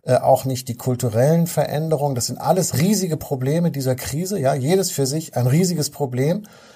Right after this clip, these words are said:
Keine Frage, aber das Problem mit den Schulen und die, die, die Last, die auf den Kindern liegt,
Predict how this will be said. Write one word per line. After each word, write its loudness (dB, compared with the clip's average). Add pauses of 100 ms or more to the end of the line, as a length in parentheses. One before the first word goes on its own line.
(200)
Keine 2
Frage, 2
aber 4
das 0
Problem -2
mit 0
den -2
Schulen -2
und -6
die, -6 (220)
die, -12
die -8
Last, 0
die -6
auf -8
den -4
Kindern 0
liegt, -6